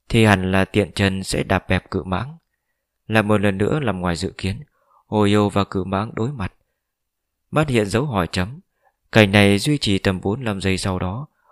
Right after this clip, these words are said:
hổ yêu phản ứng lại trước, vội quay người bỏ chạy. Mà Cự Mãng nhìn thấy hổ yêu chạy ra khỏi rừng thì hơi sửng sốt,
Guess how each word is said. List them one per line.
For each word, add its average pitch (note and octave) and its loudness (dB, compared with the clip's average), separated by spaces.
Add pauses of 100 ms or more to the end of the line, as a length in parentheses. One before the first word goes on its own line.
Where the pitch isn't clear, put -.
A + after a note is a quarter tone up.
(120)
hổ G#2+ 2
yêu G2+ 4
phản F2+ 0
ứng A#2+ -8
lại A2+ -4
trước, C3+ -6 (380)
vội A2+ 6
quay E3+ -2
người G#2+ -2
bỏ F#2+ 0
chạy. F2 -4 (460)
Mà A2 4
Cự G#2+ 2
Mãng G#2 0
nhìn A2 0
thấy C#3 -2
hổ G#2 0
yêu G2 0
chạy F2 -4
ra C#3+ -4
khỏi F#2 -2
rừng F2 -4
thì F#2 -4
hơi B2+ -2
sửng E2+ -4
sốt, A2+ -8